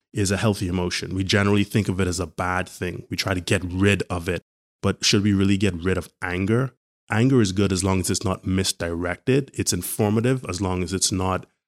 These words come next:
issued, I guess, or pointed out and, and, and pointed towards people in a disproportionate manner. And it also doesn't need to result in, uh, hurtful or painful speech. It doesn't need to result in violence. You can feel that emotion. You can experience it.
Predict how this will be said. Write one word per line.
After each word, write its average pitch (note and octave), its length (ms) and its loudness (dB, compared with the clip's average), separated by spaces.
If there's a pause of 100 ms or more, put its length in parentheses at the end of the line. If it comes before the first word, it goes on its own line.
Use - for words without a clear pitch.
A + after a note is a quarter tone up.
issued, G#2+ 640 6
I G#2 120 -2
guess, F2+ 260 0
or F#2 100 0
pointed G#2+ 440 2
out F#2+ 300 -2 (180)
and, F#2 180 -8
and, F#2 200 -6
and G2+ 240 -4 (140)
pointed G#2 300 0
towards G2+ 440 4
people F#2 460 0
in G2+ 140 0
a F2+ 80 0
disproportionate F#2+ 1080 -4 (440)
manner. G2 460 -2 (380)
And A2 100 4
it G2+ 100 0
also C3 240 4
doesn't G2+ 360 4
need G#2 400 4
to G2 180 6
result F#2 580 0
in, F2 440 -2 (360)
uh, F2 320 -6 (140)
hurtful G#2 460 2
or E2+ 80 0
painful F#2+ 400 -2
speech. A#2+ 420 2
It F#2 60 -10
doesn't F#2 260 -2
need F#2+ 200 -2
to F2+ 280 -2 (160)
result F2+ 460 0
in F2 200 -4
violence. F#2+ 640 -2
You G2+ 160 0
can F#2+ 280 -4
feel A#2 380 2
that G2 180 2
emotion. F2+ 440 -2
You F#2+ 80 -2
can F#2 140 -4
experience F#2 540 -4
it. G#2 180 -2